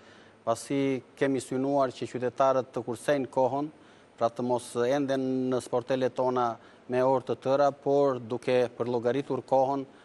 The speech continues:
ata duhet të dinë se në çfarë momenti mund të paraqiten në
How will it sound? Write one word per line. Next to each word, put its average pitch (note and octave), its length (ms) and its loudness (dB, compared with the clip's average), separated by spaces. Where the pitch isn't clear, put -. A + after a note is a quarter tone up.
ata C3 240 0
duhet C3+ 400 0
të C3 160 2
dinë C3+ 300 -2
se B2+ 140 -2
në B2 120 -4
çfarë C#3 280 2
momenti C3 440 -2
mund C3 240 -4
të - 60 -20
paraqiten B2+ 640 -2
në A#2 100 0